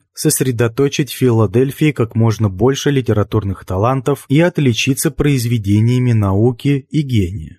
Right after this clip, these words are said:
Филадельфийская газета The Daily Chronicle печатала проспект тридцать шесть дней подряд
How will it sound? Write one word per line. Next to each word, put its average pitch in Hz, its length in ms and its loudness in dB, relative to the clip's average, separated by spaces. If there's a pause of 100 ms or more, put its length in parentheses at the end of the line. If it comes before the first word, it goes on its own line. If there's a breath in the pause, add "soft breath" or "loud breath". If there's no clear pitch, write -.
Филадельфийская 117 960 0
газета 110 720 0
The 113 200 0
Daily 104 640 2
Chronicle 123 680 -2 (160)
печатала 147 580 0
проспект 123 760 -2
тридцать 135 420 0
шесть 113 280 -2
дней 120 180 2
подряд 110 640 -2